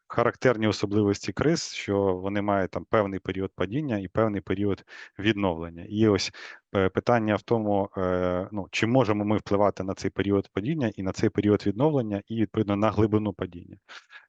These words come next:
Е, і розуміємо, що коли ми, е, турбуємося про захист портфеля заздалегідь, коли ми, власне, робимо якісь певні кроки для того, щоб, е, захистити свої активи завчасно,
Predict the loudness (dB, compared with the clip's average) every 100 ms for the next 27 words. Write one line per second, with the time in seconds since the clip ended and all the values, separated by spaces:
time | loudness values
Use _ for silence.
0 | -2 2 0 0 4 6 6 6 4 4
1 | 2 2 2 0 -2 -2 -2 0 0 -2
2 | -10 0 2 2 0 -2 -6 -12 -20 -20
3 | _ -6 -2 0 0 0 0 2 4 4
4 | 4 0 -2 -4 0 2 4 4 2 2
5 | -6 -6 -8 -4 0 0 0 -2 -4 -4
6 | -4 -4 -4 -8 -10 -20 -8 -4 -4 0
7 | 2 0 -2 -8 -10 -18 -8 -2 2 2
8 | 2 0 -2 0 2 2 2 -2 0 0
9 | 0 -4 -4 -2 0 0 0 -2 -2 -4
10 | -6 -4 -4 -6 -16 -16 -4 -2 0 2
11 | 2 2 -2 -2 0 0 0 -2 0 2
12 | 0 0 0 0 -2 -10